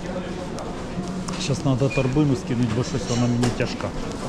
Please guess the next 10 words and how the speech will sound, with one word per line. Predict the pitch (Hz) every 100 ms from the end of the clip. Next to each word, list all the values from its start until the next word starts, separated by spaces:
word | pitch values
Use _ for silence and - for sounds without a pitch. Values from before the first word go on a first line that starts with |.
| - - - - - - - - - - - - - - - 143 143 - - - -
Трошки | 135 131 - 127
щас | - 120
погуляємо | - 127 120 123 123 120 123 -
по | 123
сільпо. | - 139 202 196 - - - - - - - - - - - - - - - - - - 135
Знаєте, | 143 175 165 165
як | 151 -
на | 151
екскурсії, | 156 147 - 156 131 - 139
ціни | - - 143